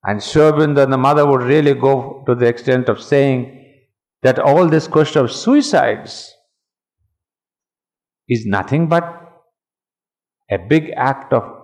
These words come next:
ego, egoism. So to think about oneself,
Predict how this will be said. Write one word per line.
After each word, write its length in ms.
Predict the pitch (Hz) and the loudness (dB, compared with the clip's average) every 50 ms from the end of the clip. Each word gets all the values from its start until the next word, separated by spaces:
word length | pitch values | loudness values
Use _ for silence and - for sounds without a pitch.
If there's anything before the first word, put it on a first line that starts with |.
| - | 0
ego, 480 | 127 143 143 143 170 160 - - - - | 0 0 2 2 2 0 0 -2 -4 -6
egoism. 600 | 117 123 135 160 180 180 165 - - - - - - _ _ _ _ _ _ _ _ _ _ _ _ _ _ _ _ _ _ _ _ _ _ _ _ _ _ | -6 -2 0 2 2 2 2 0 -4 -12 -16 -16 -20 _ _ _ _ _ _ _ _ _ _ _ _ _ _ _ _ _ _ _ _ _ _ _ _ _ _
So 160 | _ - 180 175 - - - - - _ _ _ | _ -2 -2 -2 -2 -10 -20 -20 -20 _ _ _
to 180 | 202 190 196 - | -4 -4 -4 0
think 300 | - 269 294 302 - 269 | 2 4 4 4 4 2
about 300 | 247 240 247 233 240 233 | 2 4 2 2 2 2
oneself, 680 | 208 202 190 202 208 202 - - 208 175 143 - - | 2 2 2 2 0 -2 -2 0 0 0 0 -2 -6